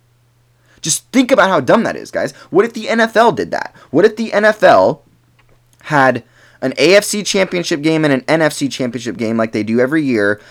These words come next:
and the A F C kinda beat itself up that year, and the A F C championship game was like a, a ten and six team versus a nine and seven team,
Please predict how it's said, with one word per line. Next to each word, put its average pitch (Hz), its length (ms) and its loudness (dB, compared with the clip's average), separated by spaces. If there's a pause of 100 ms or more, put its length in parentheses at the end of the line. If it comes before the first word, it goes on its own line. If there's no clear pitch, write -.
(160)
and 127 360 0 (240)
the - 180 -2 (200)
A 214 200 4
F 190 100 4
C 196 260 -6
kinda 185 260 0
beat 175 300 -6
itself 190 400 2
up 160 160 4
that 151 180 2
year, 139 360 0 (160)
and 131 180 -2
the - 140 -6
A 180 140 2
F 196 100 2
C 180 180 -8
championship 156 560 -6
game 139 260 0
was 123 140 -2
like 117 180 2
a, 90 280 0 (920)
a 117 80 -4
ten 214 320 -2
and 202 140 -2
six - 320 -2
team 165 380 -4
versus 135 220 -2
a 110 60 0
nine 127 360 0
and 165 160 -2
seven 147 540 2
team, 123 580 -4